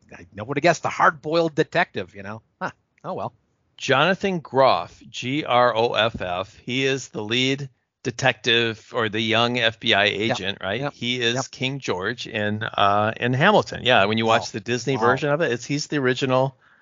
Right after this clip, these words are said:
Speaker 2: King George. So, uh,
Speaker 1: Huh.
Speaker 2: th-, there you go.
Speaker 1: See, this is why people listen to Packers Theory.
Speaker 2: <laughs>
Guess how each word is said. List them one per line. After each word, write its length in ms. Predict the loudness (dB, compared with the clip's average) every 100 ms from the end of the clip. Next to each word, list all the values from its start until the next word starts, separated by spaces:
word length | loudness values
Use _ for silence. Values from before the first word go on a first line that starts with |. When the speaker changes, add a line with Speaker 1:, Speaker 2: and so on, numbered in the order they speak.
| _ _ _ _ _
Speaker 2:
King 220 | -2 -2
George. 340 | 0 -2 -4 -8
So, 320 | -8 -8 -12 -4
uh, 260 | 2 2
Speaker 1:
Huh. 60 | 2 -6 -10
Speaker 2:
th-, 120 | -6
there 160 | 0 0
you 100 | 0
go. 240 | -2 -4 _ _ -20 -20 -20 -2
Speaker 1:
See, 200 | 0 2
this 280 | 2 2
is 60 | 2
why 180 | 0 -2
people 300 | -2 -8 -4
listen 220 | -4 -4
to 60 | -8
Packers 400 | -6 -6 -8 -2
Theory. 140 | 0
Speaker 2:
<laughs> 220 | 4 4